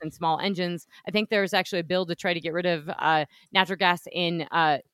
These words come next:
generators, um, into lawnmowers, into everything, um, or ga-, that would be gasoline. Um, and, but the cost to actually convert a home to fully electric is thirty grand.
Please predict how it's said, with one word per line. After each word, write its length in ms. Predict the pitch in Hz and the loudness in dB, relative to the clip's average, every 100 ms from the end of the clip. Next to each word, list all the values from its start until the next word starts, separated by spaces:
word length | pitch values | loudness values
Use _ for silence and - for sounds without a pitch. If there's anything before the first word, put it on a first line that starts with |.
| 175 | -10
generators, 720 | 170 170 196 220 247 277 - - | -4 -2 -2 -2 -2 -2 -6 -2
um, 340 | 170 165 165 | 2 2 0
into 540 | 160 185 180 175 160 147 | -4 -4 -2 0 2 0
lawnmowers, 580 | 175 208 214 214 202 185 | -2 0 0 2 2 0
into 200 | 170 - | -4 -4
everything, 420 | 202 196 196 180 165 - _ - | -2 -2 -2 -4 -6 -18 _ -2
um, 240 | 202 190 - | 0 2 2
or 200 | 208 - 190 | 0 0 2
ga-, 160 | 208 143 | 2 2
that 80 | 196 | 2
would 120 | 185 | 0
be 80 | 160 | 0
gasoline. 540 | 180 175 190 160 156 - _ _ | -2 -2 -4 -4 -6 -8 _ _
Um, 260 | 214 208 196 - _ _ - | 0 2 -2 -10 _ _ 0
and, 240 | 254 208 | 2 2
but 100 | 247 | -2
the 60 | 233 | -2
cost 400 | - 277 415 - | -4 0 0 2
to 80 | 254 | 0
actually 260 | 254 240 | 0 -4
convert 340 | - 208 220 208 | -2 -2 0 0
a 60 | |
home 480 | 190 208 156 143 190 - _ _ - | 0 0 0 -2 -8 -12 _ _ -4
to 100 | 208 | -2
fully 300 | - 247 247 | 0 0 0
electric 580 | 190 185 - 143 - _ _ _ _ _ _ _ _ - | 0 -2 -4 -8 -10 _ _ _ _ _ _ _ _ -12
is 100 | 202 | -12
thirty 320 | - 240 277 | -4 -2 -2
grand. 560 | 208 180 196 139 123 | -2 -2 -2 -2 -8